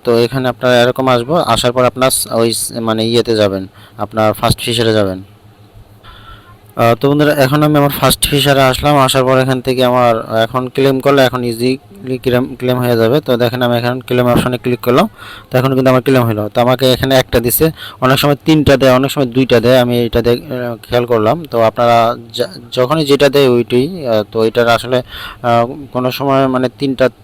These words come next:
দুইটা, একটা এরকম করে দেয়। তো যাই হোক, যে, যার যেটা হয় ওইটাই ইনকাম হবে। আহ, তো এইভাবে আপনারা ক্লেম করবেন। আর বলি যে এখান থেকে আপনার অন্য অ্যাকাউন্ট থেকে কীভাবে আনবেন, আমি আপনাকে এটা লাইভে দেখা দিচ্ছি। তারপর এখান থেকে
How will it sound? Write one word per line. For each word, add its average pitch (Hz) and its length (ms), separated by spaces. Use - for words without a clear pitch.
দুইটা, 123 520
একটা 117 340
এরকম 131 260
করে 123 180
দেয়। 117 220
তো 117 220
যাই 131 160
হোক, 131 140
যে, 127 260
যার 113 220
যেটা 123 260
হয় 127 300
ওইটাই 123 480
ইনকাম 120 320
হবে। 127 220
আহ, 113 220
তো 127 140
এইভাবে 151 360
আপনারা 147 200
ক্লেম 135 240
করবেন। 131 260
আর 127 340
বলি 139 220
যে 139 120
এখান 139 160
থেকে 143 240
আপনার 139 220
অন্য 135 220
অ্যাকাউন্ট 143 300
থেকে 135 180
কীভাবে 123 340
আনবেন, 110 240
আমি 117 120
আপনাকে 120 360
এটা 120 200
লাইভে 117 300
দেখা 127 200
দিচ্ছি। 127 320
তারপর 110 320
এখান 123 140
থেকে 120 140